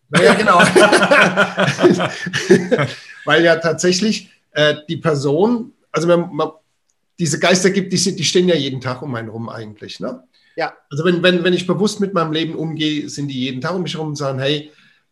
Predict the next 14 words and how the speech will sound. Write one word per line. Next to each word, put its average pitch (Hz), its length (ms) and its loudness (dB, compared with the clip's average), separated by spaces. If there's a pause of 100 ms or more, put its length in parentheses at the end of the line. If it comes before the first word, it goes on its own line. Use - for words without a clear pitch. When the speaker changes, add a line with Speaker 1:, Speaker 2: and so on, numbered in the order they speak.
Speaker 1:
wer 110 100 -10
bist 185 320 -4
du? 175 260 0
Wo 131 80 -10
bist 185 300 -8
du 170 140 0
heute? 156 320 -2
Ist - 180 -12
das 135 140 -10
das, 123 180 -10
was 117 160 -10
du 123 80 -14
machen 147 320 -6
wolltest? 143 460 -4